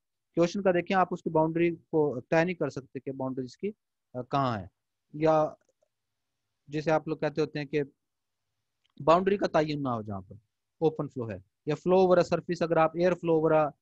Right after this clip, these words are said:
अ, roof of particular house लेते हैं, तो एक side पे तो boundary है, दूसरी side आपको नहीं पता।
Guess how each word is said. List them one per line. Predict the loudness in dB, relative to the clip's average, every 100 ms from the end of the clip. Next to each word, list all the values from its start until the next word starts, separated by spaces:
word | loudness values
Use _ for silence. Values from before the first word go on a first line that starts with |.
| _ _ -12
अ, | -8 -6 -6 -6 -8 -10 -16 -20 _ _ _ _ _ _ 0
roof | 2 2 2
of | -2 -2 _ _ _ _ _ -4
particular | -2 -2 -4 -2 0
house | 0 0
लेते | -8 -8 -12
हैं, | -14 _ _ _ _ 0
तो | 4
एक | 4 2
side | 2 0
पे | 0 -4
तो | -2 -2 -2
boundary | -2 -2 0 -2
है, | -2
दूसरी | -2 -6 -4
side | -2 0
आपको | 0 -2 -6
नहीं | -6
पता। | -8 -10